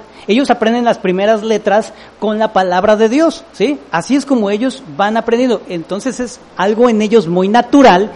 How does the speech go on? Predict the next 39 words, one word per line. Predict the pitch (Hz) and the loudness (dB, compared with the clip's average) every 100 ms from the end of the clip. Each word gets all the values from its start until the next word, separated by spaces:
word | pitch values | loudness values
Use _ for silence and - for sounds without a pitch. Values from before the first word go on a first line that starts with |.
| - - | -16 -2
el | 202 240 | 2 2
vivir | 202 240 214 220 254 202 - - - - 156 | 2 2 2 4 4 2 -6 -16 -20 -18 -2
bajo | 151 220 - 220 | 2 2 4 4
el | 226 | 4
gobierno | 226 196 170 160 156 185 | 4 2 2 0 2 0
de | 196 | 2
Dios. | 214 277 233 | 4 4 2
Para | 156 151 | -2 -4
ellos | 214 233 | -4 -4
es | |
algo | 233 214 | -4 -4
mu-, | 214 202 | -8 -4
es | 208 - | -4 -2
algo | 202 | -4
muy | 202 202 | -4 -4
natural. | 202 226 170 | -2 -2 -2
Ellos | 151 170 | -4 -2
son | 208 | -2
el | 190 | 0
pueblo | 190 175 165 | -2 -2 -2
de | 165 | -4
ese | - | -4
pacto, | 196 220 - 123 | -8 -8 -10 -10
¿no? | 226 | -10
Bueno, | 127 107 - - - - - | -12 -20 -20 -20 -20 -8 -4
así | 165 220 | -2 2
vivían. | 220 247 277 160 - - - - - - _ | 4 6 6 4 -4 -18 -20 -20 -20 -20 _
Mire | 185 247 175 - - - | 2 4 2 -4 -18 -2
cómo | 196 214 | 0 2
lo | 226 214 | 2 4
describe | 214 - 226 214 226 220 | 2 2 2 6 4 2
el | 180 185 | 0 4
Deuteronomio, | 208 208 220 226 233 202 180 202 - - - - - - | 6 6 6 6 6 6 4 2 -4 -20 -20 -20 -20 -2
cómo | 185 180 175 | 0 2 0
ellos | 160 170 170 | 0 -2 -4
estaban | 175 - 135 143 160 | -6 -4 -4 -2 0
viviendo. | 180 202 247 226 151 | -2 0 -2 -2 -4
Como | 170 196 | -4 -2
ellos, | 247 262 | 0 0